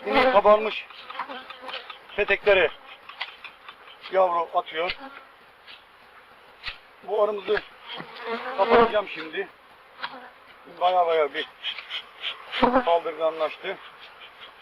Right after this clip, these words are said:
Arımızın mevcudu çok güzel. O yüzden yeni çıkacak kapalı yavrular da var. Biz, e, her zaman gelemediğimiz için ben mecburen birer çıta fazla petek vereceğim arılarıma.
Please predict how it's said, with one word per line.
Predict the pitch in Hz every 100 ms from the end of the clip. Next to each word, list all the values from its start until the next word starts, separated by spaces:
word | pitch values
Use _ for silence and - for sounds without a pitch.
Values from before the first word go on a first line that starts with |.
| - - - - - -
Arımızın | 190 226 233 240
mevcudu | 240 233 220 226
çok | 233 226 -
güzel. | 156 190 185 -
O | 202
yüzden | 214 196 220 - - - - - -
yeni | 196 214
çıkacak | - - 226 208
kapalı | 208 208 214
yavrular | 214 214 220 220
da | 196 165
var. | 190 196 -
Biz, | 214 - - - - - - - - - - -
e, | 160 170
her | 165 220
zaman | 214 220 220
gelemediğimiz | 220 233 226 196 190 - -
için | 226 220 - -
ben | 220 226 - 262 - - - - -
mecburen | 196 226 233 226 226 220
birer | 208 233 -
çıta | - 220 214 - - -
fazla | 208 208 226 - - - - - - - - 254 247
petek | 202 202 - - - -
vereceğim | - 165 175 - - - - - - - - - -
arılarıma. | 175 170 170 165 185